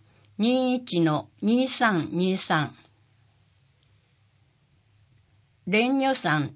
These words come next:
高落山自然観察会、西俣町。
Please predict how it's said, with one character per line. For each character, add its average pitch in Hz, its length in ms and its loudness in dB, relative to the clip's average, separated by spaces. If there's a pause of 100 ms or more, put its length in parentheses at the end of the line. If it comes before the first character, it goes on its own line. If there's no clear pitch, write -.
高 247 320 4
落 233 300 -2
山 190 420 0
自 190 240 -6
然 254 300 2
観 240 240 2
察 220 360 -4
会、 139 300 -2 (480)
西 170 240 -2
俣 208 300 -2
町。 135 420 -4